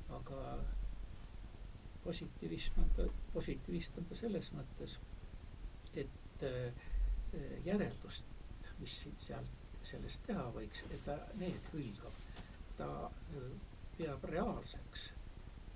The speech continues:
äh, ja selles mõttes on ta palju realistlikum kui bio-, behavioristid. Et, äh, ta,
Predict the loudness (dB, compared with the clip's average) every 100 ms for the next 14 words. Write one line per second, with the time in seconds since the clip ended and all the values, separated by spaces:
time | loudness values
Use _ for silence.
0 | -8 -6 -4 -4 -4 -6 -6 -4 -4 -4
1 | -4 -6 -4 -4 -4 -4 -4 -4 -2 -2
2 | -2 2 2 0 -4 -4 -2 -2 -2 -4
3 | -6 -4 -4 -4 -4 -4 -2 -4 -4 -6
4 | -6 -6 -4 -4 -2 -4 -4 -6 -6 -8
5 | -8 -8 -8 -6 -6 -4 -4 -4 -4 -4
6 | -4 -6 -2 0 0 -2 -4 -8 -2 -2